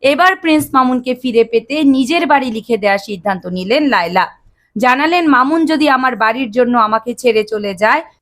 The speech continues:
তাহলে definitely মামুন ফিরে আসুক, তাকে আমি আমার নিজের বাড়িটাই লিখে দিব।"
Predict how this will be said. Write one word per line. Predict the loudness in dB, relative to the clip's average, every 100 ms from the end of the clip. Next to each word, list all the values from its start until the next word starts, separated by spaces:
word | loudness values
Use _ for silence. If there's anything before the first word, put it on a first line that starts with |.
| _
তাহলে | -4 0 0 0 -2 _ -8
definitely | 0 0 2 -2 -2 -2 0
মামুন | 0 0 -2
ফিরে | -2 0 0
আসুক, | 0 -2 -4 -4 -4
তাকে | -4 -2 -2
আমি | -2 -6 -2
আমার | 0 0 0
নিজের | -2 -2 -2 -2 0
বাড়িটাই | -2 0 -2 -2 -6 _ _
লিখে | -2 0 0 -4
দিব।" | -4 -8